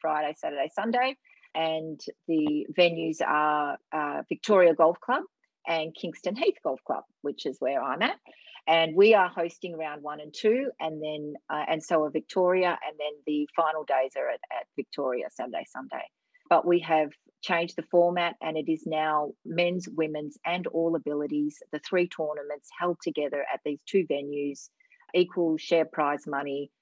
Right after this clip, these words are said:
and the players are playing together on the same course. So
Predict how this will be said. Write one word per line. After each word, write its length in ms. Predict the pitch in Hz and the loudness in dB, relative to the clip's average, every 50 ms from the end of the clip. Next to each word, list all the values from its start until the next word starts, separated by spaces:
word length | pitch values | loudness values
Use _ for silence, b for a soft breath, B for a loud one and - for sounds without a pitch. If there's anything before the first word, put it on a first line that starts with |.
| _ _ - | _ _ -4
and 180 | 160 151 151 | -4 -2 -2
the 60 | 127 | -4
players 540 | - - - 156 156 151 151 151 151 147 147 - - | -2 2 4 4 4 4 4 2 0 -2 -4 -6 -4
are 220 | 151 143 143 - - _ _ - | -2 -2 -2 -4 -6 _ _ -4
playing 280 | - 156 151 147 147 147 | -4 -2 -2 -2 -4 -6
together 380 | - 156 - 151 147 135 143 - | -8 -4 -2 0 0 0 0 -2
on 160 | - 147 147 | -4 -6 -8
the 80 | 143 143 | -8 -8
same 260 | - 156 147 139 139 | -6 -4 -4 -4 -6
course. 460 | - - 151 143 135 131 - - - - - | -4 -4 -2 -2 -2 -4 -6 -10 -18 -18 -8
So 380 | - - 151 151 151 151 147 | -2 0 2 2 2 2 0